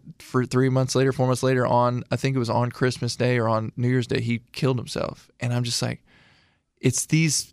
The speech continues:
these guys who are the ones that we're trying to get after, the ones that we're trying to, like, break down these barriers to where, you know,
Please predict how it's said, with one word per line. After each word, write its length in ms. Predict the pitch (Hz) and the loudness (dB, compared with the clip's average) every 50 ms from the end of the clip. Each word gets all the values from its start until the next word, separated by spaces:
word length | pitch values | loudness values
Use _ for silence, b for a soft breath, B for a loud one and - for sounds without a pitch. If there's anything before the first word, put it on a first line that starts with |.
| - | -6
these 260 | - 135 151 175 165 139 | 0 0 0 2 0 0
guys 500 | 123 135 131 165 185 180 147 135 120 - | 2 2 4 4 4 4 2 2 0 0
who 100 | - 139 127 | 0 0 0
are 60 | 127 | 2
the 100 | 117 123 | 2 2
ones 320 | 117 120 123 135 139 131 120 | 2 2 2 2 2 2 2
that 140 | 120 - - | 0 -2 0
we're 240 | 110 123 127 131 | 0 2 2 2
trying 300 | 131 - - - 123 120 | 2 0 0 0 0 0
to 80 | 117 117 | 0 0
get 140 | 110 123 127 | 0 2 2
after, 300 | 143 151 147 - - 127 | 2 2 0 0 0 0
the 100 | 120 120 | 2 2
ones 200 | 120 123 123 117 | 2 2 0 0
that 100 | 117 104 | 0 0
we're 120 | 113 123 120 | 0 0 0
trying 220 | - 131 123 120 | 2 2 2 2
to, 40 | 117 | 2
like, 220 | 110 107 - - | 0 -2 -2 0
break 200 | - 127 127 120 | 2 2 2 2
down 200 | - 131 123 123 | 0 0 0 2
these 140 | 120 113 107 | 0 0 -2
barriers 540 | 117 123 120 127 143 139 127 127 123 117 - - | 0 0 2 2 2 2 2 2 2 0 -2 -4
to 80 | - | -4
where, 220 | 107 117 120 - - B B B B B B B B B B | -2 -2 -2 -2 -4 B B B B B B B B B B
you 140 | - 123 | 0 2
know, 260 | 117 113 110 107 - | 2 2 2 0 -2